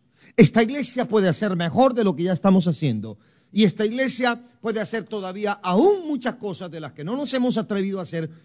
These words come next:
o quizá otras congregaciones no se han atrevido a hacer. Pero ¿qué iglesia merece, eh, el mundo?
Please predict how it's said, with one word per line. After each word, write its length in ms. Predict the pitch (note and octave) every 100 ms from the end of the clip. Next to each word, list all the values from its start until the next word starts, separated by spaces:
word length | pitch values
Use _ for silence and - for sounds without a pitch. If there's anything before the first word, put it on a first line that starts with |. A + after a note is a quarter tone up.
| _
o 160 | - B3
quizá 400 | B3 A#3+ B3 B3
otras 380 | B3 B3 A#3 D#3
congregaciones 800 | F3 D#3+ D3+ C#3+ - E3 D#3 -
no 220 | D#3 D#3
se 140 | D3+ E3
han 100 | D3+
atrevido 400 | C3+ C3+ A#2+ A#2
a 20 |
hacer. 300 | - G#2 - _ _ _ _ _ _ _ _ _ _ _
Pero 200 | A#3+ A#3+
¿qué 160 | C#4+ F4+
iglesia 460 | D4+ D4+ C#4+ C#4
merece, 680 | A3+ F#3+ G3+ G3 - E3 F3+ _ _ _ _ _ -
eh, 240 | D3 D3 F3
el 160 | F3+
mundo? 500 | G3+ G3+ C3+ A#2+ C#3+